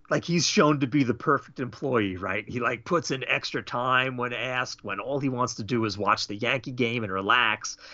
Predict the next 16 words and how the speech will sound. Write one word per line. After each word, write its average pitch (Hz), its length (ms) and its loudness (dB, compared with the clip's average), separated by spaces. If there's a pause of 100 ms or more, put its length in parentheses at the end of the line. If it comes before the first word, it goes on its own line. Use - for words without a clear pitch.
(160)
and 131 220 -4
does 180 240 6
his 170 180 0
duty, 127 480 4
and 101 240 -2 (640)
he - 100 -8
never 170 340 4
lets 151 240 4
this, - 420 -8 (460)
like, 131 180 -6
the 127 80 -10
system 135 460 -2
crush - 320 2
his 131 160 -2
spirit. 117 560 2 (1040)
And 127 220 -6